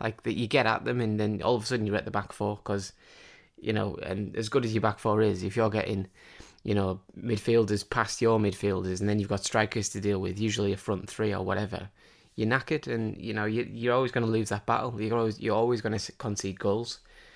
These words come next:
So I think with, uh, with Norwich, I,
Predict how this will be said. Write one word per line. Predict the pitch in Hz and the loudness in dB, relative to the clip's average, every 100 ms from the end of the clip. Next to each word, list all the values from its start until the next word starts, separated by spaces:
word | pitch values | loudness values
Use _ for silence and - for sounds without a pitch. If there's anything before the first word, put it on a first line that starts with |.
| - - | -20 -8
So | - 117 113 110 - _ | -2 2 4 2 -4 _
I | - | -2
think | 147 131 | 0 2
with, | 123 120 107 113 | 2 0 -2 -2
uh, | 107 101 98 - | 0 0 -2 -4
with | 101 107 | -4 0
Norwich, | 117 104 - | 2 2 0
I, | - | -4